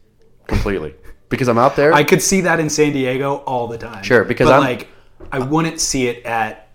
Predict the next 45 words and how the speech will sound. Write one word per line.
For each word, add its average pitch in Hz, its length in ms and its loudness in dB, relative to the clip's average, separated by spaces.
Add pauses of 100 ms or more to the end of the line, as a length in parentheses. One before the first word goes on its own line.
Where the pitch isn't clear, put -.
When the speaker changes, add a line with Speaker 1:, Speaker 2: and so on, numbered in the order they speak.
(180)
Speaker 2:
I - 120 -14
don't 101 120 -14
know. 90 300 -16
Well, 123 140 -4
certainly 135 360 -4
not 110 200 -4
at 107 120 -8
Newport. 104 520 -6
Speaker 1:
Well, 131 120 -2
you 151 120 0
don't 196 80 2
have 202 100 0
Speaker 2:
Uh, - 40 -8
Speaker 1:
to 120 40 -4
surf 143 280 -2
around 113 180 0
as 95 80 -6
many 110 160 -2
damn 110 420 -2
longboarders 101 400 0
as 80 160 -8
I 85 140 -4
do. 80 180 -8
Speaker 2:
That's 107 260 -10
the 104 100 -18
thing. 110 80 -4
Speaker 1:
Longboarders 165 420 2
have - 180 -10
crushed - 460 -2
me 92 80 -2
lately. 80 320 -8
Devin, 131 500 0
fucking 135 520 -4
Devin 113 240 2
Howard. 95 420 -2 (180)
Speaker 2:
Yeah. 92 200 -16 (160)
Speaker 1:
The, 117 420 0 (800)
I 113 80 -2
used 156 240 0
to - 80 -4
think 101 380 -2
Speaker 2:
He's 120 160 -12
building 120 420 -8
the 98 80 -12
posse, 110 360 -12